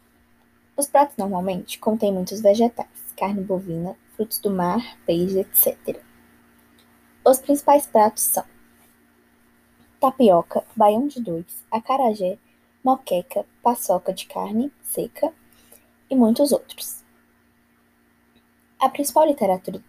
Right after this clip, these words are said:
do Nordeste é a literatura de cordel, que são histórias de romance do sertão nordestino. No Nordeste, é possível identificar três climas diferentes, como tropical,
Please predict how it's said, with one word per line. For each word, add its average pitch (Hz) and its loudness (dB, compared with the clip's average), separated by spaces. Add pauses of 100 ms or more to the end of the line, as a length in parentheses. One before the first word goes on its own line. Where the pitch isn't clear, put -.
(120)
do 185 -8
Nordeste 180 -6 (400)
é 240 2
a 240 6
literatura 233 2
de 185 -12
cordel, 247 -4 (960)
que - -10
são 240 2
histórias 208 2
de 214 -6
romance 214 -4
do 202 -6
sertão 220 -8
nordestino. 196 -6 (1040)
No 277 -2
Nordeste, 202 0
é 220 4
possível 226 0
identificar 190 -8 (200)
três 240 2
climas - -14
diferentes, - -4
como 208 -6 (840)
tropical, 220 0